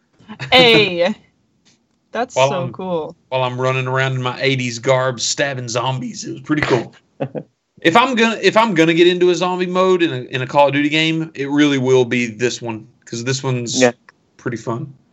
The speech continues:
Speaker 2: Um, Handball seventeen comes out this week.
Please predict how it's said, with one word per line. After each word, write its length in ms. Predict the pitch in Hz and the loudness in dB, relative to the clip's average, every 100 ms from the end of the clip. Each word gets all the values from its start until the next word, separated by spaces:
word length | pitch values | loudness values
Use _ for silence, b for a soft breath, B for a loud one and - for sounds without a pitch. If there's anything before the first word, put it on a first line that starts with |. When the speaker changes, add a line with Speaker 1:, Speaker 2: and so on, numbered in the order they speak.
| _ _ _ _ _ _ - | _ _ _ _ _ _ 2
Speaker 2:
Um, 300 | 160 170 165 | 2 2 -2
Handball 720 | - 220 269 277 190 226 233 | -2 2 2 2 4 6 6
seventeen 580 | - 233 214 185 202 214 | 4 0 0 0 0 0
comes 220 | 170 143 | 0 0
out 180 | 131 131 | 0 0
this 180 | 131 127 | -2 -2
week. 480 | 127 123 120 - | 0 -2 -4 -12